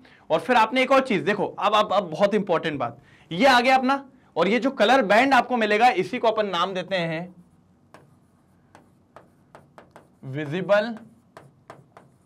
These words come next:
स्पेक्ट्रम। क्या नाम देते हैं अपन? विजिबल स्पेक्ट्रम, जो अपन देख रहे हैं। अब एक और चीज, बहुत इंपॉर्टेंट बात है, ये देखिए,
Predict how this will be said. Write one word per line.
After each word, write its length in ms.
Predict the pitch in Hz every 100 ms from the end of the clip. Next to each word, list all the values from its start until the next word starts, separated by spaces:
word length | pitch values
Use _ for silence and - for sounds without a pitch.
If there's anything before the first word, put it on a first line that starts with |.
| _ _ _ _ - - _
स्पेक्ट्रम। 580 | - - 170 - 139 135 120 - _ _ _ _
क्या 140 | 151
नाम 200 | 165 175
देते 200 | 180 175
हैं 60 | 190
अपन? 320 | 202 226 262 - - 139
विजिबल 640 | 147 151 180 240 285 330 - -
स्पेक्ट्रम, 580 | - 175 - - 147 - - -
जो 140 | 151
अपन 260 | 233 220 208
देख 240 | 143 120
रहे 100 | 113
हैं। 80 | 117 _ _ _ -
अब 120 | 202
एक 140 | 240 262
और 100 | 262
चीज, 440 | 240 165 135 113 - _ -
बहुत 340 | 151 240 285
इंपॉर्टेंट 440 | 262 226 214 208 190
बात 160 | 165
है, 120 | 160 156
ये 80 |
देखिए, 260 | 160 139